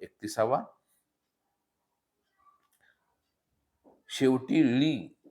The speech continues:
पहा शेवटी म्हणजे शब्दाच्या शेवटी ली येणारा शब्द आपल्याला ओळखायचा आहे. पर्याय आहेत, एक माळी,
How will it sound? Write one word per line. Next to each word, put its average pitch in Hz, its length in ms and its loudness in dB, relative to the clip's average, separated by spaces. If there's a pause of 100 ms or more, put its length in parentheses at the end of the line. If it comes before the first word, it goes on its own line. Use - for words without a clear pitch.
(460)
पहा 90 220 -4 (200)
शेवटी 101 560 -8
म्हणजे 104 160 -10
शब्दाच्या 110 480 -4
शेवटी 113 380 -4
ली 156 240 -2
येणारा 110 360 0
शब्द 92 300 -14 (380)
आपल्याला 101 420 -2 (140)
ओळखायचा 90 540 -6 (440)
आहे. 80 280 -6 (1300)
पर्याय 104 320 -2
आहेत, 101 220 -6 (120)
एक 131 340 -6 (180)
माळी, 104 440 -4